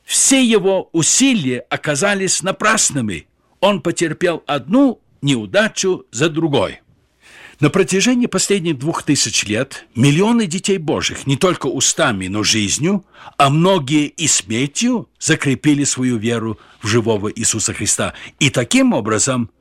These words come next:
опровергли ложные слухи, распущенные дьяволом.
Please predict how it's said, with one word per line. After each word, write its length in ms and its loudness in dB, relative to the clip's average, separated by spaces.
опровергли 920 0
ложные 580 2
слухи, 640 -2
распущенные 720 0
дьяволом. 480 -4